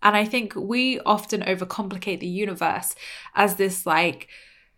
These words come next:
person who's, like, going through and saying, "Well, Emma's energy obviously does reflect that she wants a great relationship, but, hmm,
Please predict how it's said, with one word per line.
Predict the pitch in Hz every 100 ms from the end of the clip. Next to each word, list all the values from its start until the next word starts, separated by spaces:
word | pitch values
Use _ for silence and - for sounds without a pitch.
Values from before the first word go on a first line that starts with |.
| _ _ _ _
person | - - 214 208 - - -
who's, | 180 - 208 185
like, | 185 165 180
going | 202 208 196
through | 190 190
and | 170 175
saying, | - 175 170
"Well, | 165 180 226 226 233 233 220 - - _ -
Emma's | 269 277 285 269
energy | 226 220 214 196 185 180 180 160 -
obviously | - 185 190 196
does | 170 165 165
reflect | 180 180 160 -
that | -
she | -
wants | 190 285 269 -
a | 190
great | 185 170
relationship, | 165 165 165 - 170 - 165 156 - - - - _
but, | 311 392 - - -
hmm, | 285 269 262 254